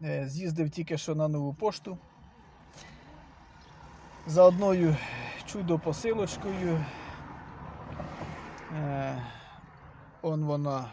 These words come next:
лежить. Он її <clears throat> автоматика там в коробочці. Це, е, горілка на,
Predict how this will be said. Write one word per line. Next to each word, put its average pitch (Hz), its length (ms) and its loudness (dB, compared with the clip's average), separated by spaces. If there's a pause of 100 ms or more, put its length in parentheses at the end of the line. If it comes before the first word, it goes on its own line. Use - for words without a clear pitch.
(120)
лежить. 151 560 -4 (2000)
Он 156 240 0
її 151 440 0 (360)
<clears throat> 170 460 8
автоматика 196 840 0
там 190 200 2
в 151 60 -4
коробочці. 175 680 6 (4000)
Це, 196 300 10 (560)
е, 135 840 0 (340)
горілка 180 840 0 (640)
на, 170 720 4